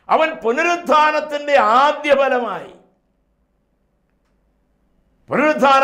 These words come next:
നിരയെക്കുറിച്ച് നാം പഠിക്കുമ്പോൾ പുനരുത്ഥാനത്തിൻ്റെ ആദ്യ ഫലമാണ് കർത്താവ്. അവനെ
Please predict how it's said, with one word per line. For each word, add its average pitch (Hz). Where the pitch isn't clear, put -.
നിരയെക്കുറിച്ച് 269
നാം 247
പഠിക്കുമ്പോൾ 233
പുനരുത്ഥാനത്തിൻ്റെ 285
ആദ്യ 311
ഫലമാണ് 311
കർത്താവ്. 165
അവനെ 214